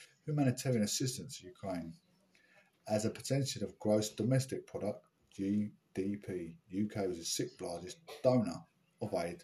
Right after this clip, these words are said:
to Ukraine globally between January and May,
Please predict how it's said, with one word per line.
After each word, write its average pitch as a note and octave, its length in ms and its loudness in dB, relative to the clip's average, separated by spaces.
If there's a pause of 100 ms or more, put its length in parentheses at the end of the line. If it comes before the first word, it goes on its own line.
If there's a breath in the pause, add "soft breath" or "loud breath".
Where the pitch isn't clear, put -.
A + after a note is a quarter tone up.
(140)
to - 140 -10
Ukraine F#2 540 -4
globally G#2+ 600 6 (280)
between G#2 320 2
January B2 400 2
and G2 100 -2
May, G2+ 300 0